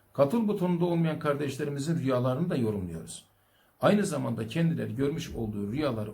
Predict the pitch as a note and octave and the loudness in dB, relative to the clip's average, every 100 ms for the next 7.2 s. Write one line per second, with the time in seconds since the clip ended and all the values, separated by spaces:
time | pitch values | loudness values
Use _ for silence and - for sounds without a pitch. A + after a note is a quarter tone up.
0 | - D3 G#2+ C3 C#3 C3 C3+ A2 G#2 G2+ | 0 0 2 -2 -4 -2 0 0 -2 -4
1 | - A2+ G#2+ G2 A2 C#3+ A2+ G#2 G2+ C3+ | -4 -2 -2 -4 0 0 2 -2 0 0
2 | D3 C3+ A#2 A2+ - C3+ B2 A2 F#2+ G#2+ | 0 -2 -2 -4 -4 -4 -4 -6 -4 -4
3 | A#2+ E3 D#3+ F#3 F#3+ - _ _ C3 F#3 | -2 -2 0 -2 -6 -18 _ _ 0 0
4 | - A2+ A2+ - - A#2 G#2+ A#2+ C#3 F#3+ | 0 -2 -4 -4 -8 -4 -4 -2 -2 -2
5 | B2+ G#2+ G2+ G2+ - A2 - A#2 A#2+ A#2+ | -2 -4 -4 -4 -4 -6 -4 -4 -4 -4
6 | - F#3 - A2 A2+ G#2+ F#2 - G#2+ G#2 | -4 -6 -4 -4 -4 -6 -10 -10 -10 -8
7 | D3 E3+ | -6 -8